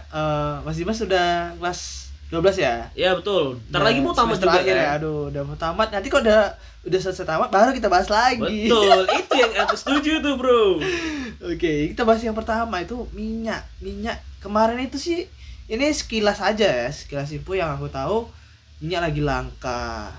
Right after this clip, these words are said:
Speaker 1: Sebetulnya ini udah pembahasan yang udah berapa bulan yang lalu soal minyak ini yang bahwasanya ada yang menimbunnya, padahal minyak makan dong.
Speaker 2: Iya.
Speaker 1: Iya.
Speaker 2: Padahal di Indonesia sendiri kan kelapa sawit itu kan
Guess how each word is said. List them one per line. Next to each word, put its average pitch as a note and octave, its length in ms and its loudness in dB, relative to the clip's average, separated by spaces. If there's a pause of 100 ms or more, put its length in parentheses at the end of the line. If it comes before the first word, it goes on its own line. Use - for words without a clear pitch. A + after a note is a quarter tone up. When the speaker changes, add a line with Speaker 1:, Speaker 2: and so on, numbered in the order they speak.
(120)
Speaker 1:
Sebetulnya F3+ 280 -4
ini A3 120 -2
udah F3+ 180 0
pembahasan D#3+ 420 -2
yang F#3+ 120 -6
udah D3 160 -2
berapa C#3 260 -6
bulan C3+ 240 -6
yang C#3 140 -8
lalu D#3 420 -4 (300)
soal E3+ 680 0 (120)
minyak D#3 340 -8
ini D#3+ 260 -4
yang F3 200 -2 (180)
bahwasanya D3+ 720 -2
ada D3+ 200 -4
yang D3+ 220 2
menimbunnya, A3+ 800 -2
padahal A#3+ 180 -2
minyak C#4 220 -2
makan D4 320 -4
dong. D3 140 -4
Speaker 2:
Iya. B2 340 -2 (380)
Speaker 1:
Iya. G#3+ 220 -2
Speaker 2:
Padahal A3+ 440 4 (360)
di E3+ 160 -2
Indonesia F#3 360 4
sendiri G3 380 0
kan E4+ 140 -4 (200)
kelapa G3 300 -2
sawit G#3 320 2
itu G#3 140 -8
kan C#4+ 200 -4